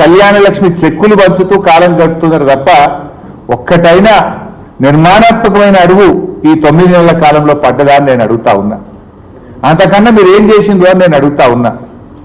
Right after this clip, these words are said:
ఇదంతా మీ మజ్బూరి, ఇంతకుమించి మీరు చేసేది కూడా ఏం కనబడతలేదు మాకు. కేసీఆర్ గారి ఆనవాళ్లు చెరిపే-, చెరిపేస్తాం అని చెప్పి బీరాలు పలికినటువంటి ఈ నాయకులు, ఇలా కేసీఆర్ గారు,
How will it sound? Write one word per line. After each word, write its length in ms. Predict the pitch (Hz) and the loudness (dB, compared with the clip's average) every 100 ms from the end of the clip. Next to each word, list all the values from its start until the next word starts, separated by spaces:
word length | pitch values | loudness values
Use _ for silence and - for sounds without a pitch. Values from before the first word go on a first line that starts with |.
| - - - - | -20 -20 -20 -10
ఇదంతా 260 | 123 147 196 226 | -2 -2 2 2
మీ 60 | |
మజ్బూరి, 520 | 196 170 170 185 214 165 - - - - | 2 2 2 2 2 0 -4 -12 -14 -8
ఇంతకుమించి 380 | 131 160 170 202 | -4 0 0 2
మీరు 160 | 196 160 | 2 2
చేసేది 300 | 175 196 196 | 2 2 4
కూడా 140 | 196 | 4
ఏం 60 | 196 | 2
కనబడతలేదు 540 | 175 180 185 180 170 139 | 2 2 2 0 0 -2
మాకు. 180 | 120 - - - - - - - - - - - - - - - - - - | -4 -6 -18 -20 -20 -20 -20 -20 -20 -20 -20 -20 -20 -20 -20 -20 -20 -16 -4
కేసీఆర్ 680 | 156 214 180 226 226 226 208 | 0 0 0 2 2 2 2
గారి 220 | 214 214 202 156 | 2 2 2 2
ఆనవాళ్లు 440 | 156 196 214 220 233 208 | 2 2 2 2 2 2
చెరిపే-, 400 | 202 202 202 196 180 | 0 2 0 0 0
చెరిపేస్తాం 560 | 175 185 190 180 190 180 - - - - - - - - | 0 2 0 0 -2 -4 -8 -16 -20 -20 -20 -20 -20 -6
అని 140 | 156 170 | -2 0
చెప్పి 200 | 175 185 143 | 2 0 2
బీరాలు 360 | 147 185 208 202 | 2 2 2 2
పలికినటువంటి 720 | 190 175 185 175 170 165 170 160 147 - - - - - - - 135 | 2 0 0 0 0 0 2 2 0 -4 -10 -16 -20 -20 -20 -6 0
ఈ 40 | 139 | 2
నాయకులు, 440 | 135 156 170 196 226 - - - - - - 139 | 2 2 2 2 0 -4 -12 -18 -20 -20 -12 -2
ఇలా 200 | 175 190 185 | 0 2 2
కేసీఆర్ 520 | 190 220 220 220 208 208 | 2 2 2 2 2 2
గారు, 200 | 202 | 4